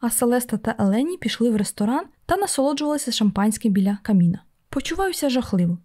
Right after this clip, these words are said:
радісно сказала Елені, подаючи знак офіціанту налити їй ще шампанського. «Ні, кохана, нікуди ти не підеш». Як міг чоловік, котрий з такою турботою, шляхетністю і гумором відреагував на цю прикрість?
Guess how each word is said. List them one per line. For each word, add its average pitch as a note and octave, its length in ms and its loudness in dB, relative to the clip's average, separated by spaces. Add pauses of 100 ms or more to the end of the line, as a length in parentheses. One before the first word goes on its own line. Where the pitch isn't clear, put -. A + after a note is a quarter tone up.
(160)
радісно C#4+ 420 -2
сказала B3 480 -2
Елені, A#3+ 500 0 (100)
подаючи G3 580 0
знак G#3+ 440 0
офіціанту A3 600 0
налити A3+ 420 2
їй A#3+ 140 0
ще - 220 -2
шампанського. F#3 680 -2 (300)
«Ні, D#4+ 200 -2
кохана, C4+ 500 -2 (120)
нікуди C4+ 380 0
ти A#3 140 2
не A3 100 4
підеш». F3+ 480 -4 (180)
Як F4 200 -2
міг G4 140 -2
чоловік, E4+ 460 -4
котрий D#4+ 320 -4
з - 60 -8
такою C#4 320 -2
турботою, A3+ 520 0
шляхетністю A3 720 -2
і G3 60 6
гумором C4 440 2 (160)
відреагував A3 580 2
на G#3 120 2
цю G#3+ 240 -2
прикрість? F3+ 540 -4